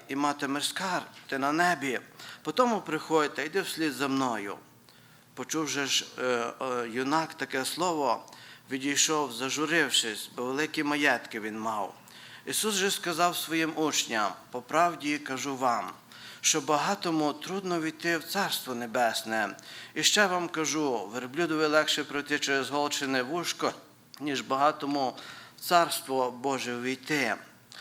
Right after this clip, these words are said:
Як учні ж його це зачули, здивувалися дуже і сказали:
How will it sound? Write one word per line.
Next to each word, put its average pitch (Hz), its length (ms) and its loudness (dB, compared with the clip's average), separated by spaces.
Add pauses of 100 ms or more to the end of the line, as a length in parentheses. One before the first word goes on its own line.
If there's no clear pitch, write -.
(240)
Як 135 240 -2
учні 156 280 0
ж 123 140 0
його 139 220 2
це 135 220 -2
зачули, 127 640 -2
здивувалися 147 720 -2
дуже 139 320 -6
і 131 40 -6
сказали: 107 720 -2